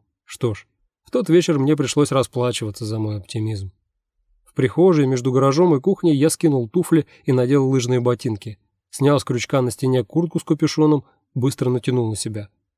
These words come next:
Такую же куртку отнёс на кухню для Лори и нашёл её около холодильника. Она стонала. "Боль усиливается, когда я двигаюсь,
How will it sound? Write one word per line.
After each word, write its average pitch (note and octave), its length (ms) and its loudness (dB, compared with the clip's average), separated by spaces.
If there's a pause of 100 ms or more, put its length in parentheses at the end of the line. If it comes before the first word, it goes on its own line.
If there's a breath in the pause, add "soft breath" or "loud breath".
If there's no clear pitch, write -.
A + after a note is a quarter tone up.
(140)
Такую A3 320 -2
же F3+ 120 2
куртку F#3 320 -2
отнёс E3 340 0
на C#3+ 140 0
кухню E3 280 0
для E3+ 140 4
Лори C#3+ 380 4 (220 soft breath)
и B2+ 60 -4
нашёл D#3 360 2
её C#3+ 180 4
около C3+ 240 -2
холодильника. A#2+ 760 -4 (420)
Она A#2+ 260 -4
стонала. A2 640 -4 (1040)
"Боль G3 500 -2
усиливается, E3+ 720 -2
когда E3 240 0
я F3+ 160 2
двигаюсь, D#3+ 560 2